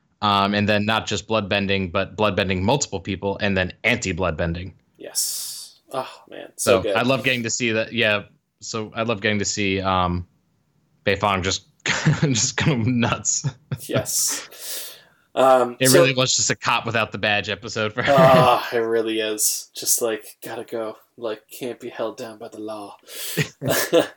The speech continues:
Speaker 2: Um, so we get, uh, we go back to Korra with her meditation flashback, and we are back now at the trial of Yakone. Um, a lawyer presents an argument saying that many people have been coerced by Yakone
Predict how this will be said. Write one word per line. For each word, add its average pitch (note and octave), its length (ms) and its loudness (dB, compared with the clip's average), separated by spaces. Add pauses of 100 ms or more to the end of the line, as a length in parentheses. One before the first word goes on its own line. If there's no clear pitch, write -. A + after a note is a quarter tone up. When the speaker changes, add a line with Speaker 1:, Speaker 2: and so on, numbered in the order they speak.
(360)
Speaker 2:
Um, C3 440 4
so D#3 180 4
we D3+ 120 6
get, F#3+ 280 4
uh, C3 240 4
we B2 80 0
go D#3 140 4
back D#3 300 4
to B2 380 -2
Korra A#2+ 520 4
with A2+ 180 -6
her A2+ 140 -8
meditation A2 640 -8
flashback, - 800 -8
and G#2+ 400 -10
we A2+ 120 -8
are A2+ 80 -4
back A#2 440 -4 (240)
now C3 400 4
at A#2+ 160 -8
the A2 140 -10
trial B2+ 680 2
of A2+ 180 -8
Yakone. F#2+ 540 -14 (600)
Um, G#2 520 -8
a B2+ 100 0
lawyer C3+ 380 6
presents B2 360 -2
an - 80 -6
argument C#3+ 720 -2 (160)
saying A2+ 380 -6
that G#2 160 -12
many D3 240 2
people A2+ 580 -4 (220)
have A2 160 -6
been G2+ 160 -8
coerced A#2 520 -2
by G2+ 160 -6
Yakone G2 520 -12